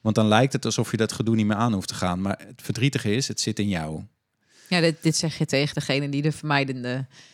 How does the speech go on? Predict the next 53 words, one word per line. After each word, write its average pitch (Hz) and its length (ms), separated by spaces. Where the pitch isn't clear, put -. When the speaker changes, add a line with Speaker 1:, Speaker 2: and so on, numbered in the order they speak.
Speaker 2:
hechting 151 380
zo. 139 200
Daar 156 140
kom 160 180
je 165 60
het 160 100
dan 156 180
weer 147 180
opnieuw 151 240
tegen. 147 380
Die 151 100
komt 160 200
het 147 120
opnieuw 139 260
tegen. 131 420
Speaker 1:
Ja, 135 320
ja. 123 220
En 120 160
het 113 120
verdrietige 120 440
is, 117 120
het - 140
zit 107 180
ook 104 280
in 101 120
jou 98 280
als - 140
angstig 127 500
Speaker 2:
Ja. - 80
Speaker 1:
gehechte. 117 560
Speaker 2:
<laughs> - 220
Speaker 1:
En 101 120
je 101 120
gaat 107 220
hem 104 100
dan 104 200
ergens 98 320
anders 101 260
ook 95 140
tegenkomen. 82 520
Dus 90 140
je 107 60
kunt 101 200
je 95 80
partner, 110 480
nou, 92 240
zorgen 107 280
dat 98 120
we 107 60
elkaar 104 280
nooit 113 200
meer 104 120
zien. 143 300